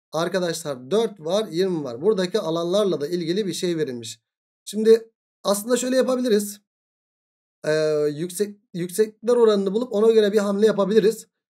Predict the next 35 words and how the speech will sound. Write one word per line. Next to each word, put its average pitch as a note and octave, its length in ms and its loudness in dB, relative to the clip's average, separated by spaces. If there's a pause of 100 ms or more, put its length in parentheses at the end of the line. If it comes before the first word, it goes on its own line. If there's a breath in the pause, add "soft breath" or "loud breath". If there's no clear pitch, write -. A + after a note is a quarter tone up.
(200)
Ya G3 280 2
normalde B3 460 4
şöyle B3 180 4
yapabilirsiniz E3 500 2
arkadaşlar. C3+ 480 -8
Şuradan A3 280 -2
yükseklik A3 440 -6
çizip D3 260 -8 (400)
bunun G#3 180 0
yüksekliğine F#3+ 520 -4
A, G3+ 320 -2
bunun G#3+ 120 0
yüksekliğine D3+ 540 -6
B F#3+ 220 2
deyip G#3+ 300 -4
alt G#3+ 200 -4
taban F#3+ 160 -2
artı E3 220 -6
üst - 100 -14
taban D3+ 180 -6
çarpı F#3+ 240 -6
yükseklik D3 280 -10
bölü F3+ 140 -8
iki, G3+ 240 -6
alt G3+ 180 -4
taban F3+ 140 -6
artı D3 180 -6
üst - 120 -18
taban F#3 180 -6
çarpı G3 220 -6
yükseklik - 340 -18
bölü F#3+ 140 -2
iki. G#3+ 320 -4 (440 soft breath)
E, E3+ 180 -4
buradan A3 400 2